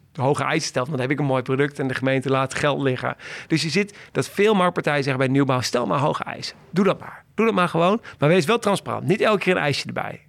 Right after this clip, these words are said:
Want dat vinden ze echt heel vervelend. Als marktpartijen ergens niet van houden, is het dat er eisen bijkomen of eisen afgaan. Daar worden ze ook niet blij van overwegend.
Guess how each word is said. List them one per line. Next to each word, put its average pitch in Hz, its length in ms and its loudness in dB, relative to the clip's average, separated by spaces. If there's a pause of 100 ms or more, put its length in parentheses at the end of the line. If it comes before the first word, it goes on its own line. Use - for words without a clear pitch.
(140)
Want 135 120 0
dat 190 160 -4
vinden 196 300 0
ze 160 80 0
echt 135 180 -4
heel 151 220 4
vervelend. 131 400 -2
Als 131 100 -4
marktpartijen 156 480 0
ergens 185 300 -2
niet 202 140 2
van 185 120 0
houden, 180 400 2 (220)
is 147 120 -6
het 151 100 -8
dat 151 140 -2
er - 60 -2
eisen 151 300 -2
bijkomen 180 500 0
of - 300 0
eisen 190 300 0
afgaan. 190 540 0
Daar 165 100 -6
worden 165 180 0
ze - 60 -2
ook 127 120 -2
niet 120 120 -4
blij 127 240 -4
van 123 140 -8
overwegend. 120 560 -10